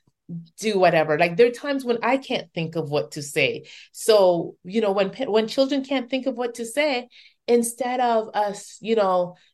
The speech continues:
judging and criticizing, "Oh, you should know and you should know," give them the words, because then it's, it comes from a place of love.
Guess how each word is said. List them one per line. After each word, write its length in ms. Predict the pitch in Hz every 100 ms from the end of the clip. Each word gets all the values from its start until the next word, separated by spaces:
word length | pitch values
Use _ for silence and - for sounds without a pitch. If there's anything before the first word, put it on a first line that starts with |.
| 190
judging 500 | 170 240 247 233 220
and 140 | 190 175
criticizing, 600 | 302 311 269 214 220 220
"Oh, 100 | 240
you 220 | 233 330
should 220 | 330 254
know 140 | 240 233
and 120 | 208
you 100 | 262
should 220 | 277 226
know," 200 | 208 202 - - _
give 240 | 359 359
them 200 | - 180
the 100 | 165
words, 480 | 147 147 143 156 170
because 380 | - 277 - 294
then 180 | 311 302
it's, 200 | 294 - -
it 160 | 277
comes 220 | - 330
from 180 | 320 302
a 40 | 269
place 280 | 277 269
of 140 | 247 202
love. 460 | 202 190 135 143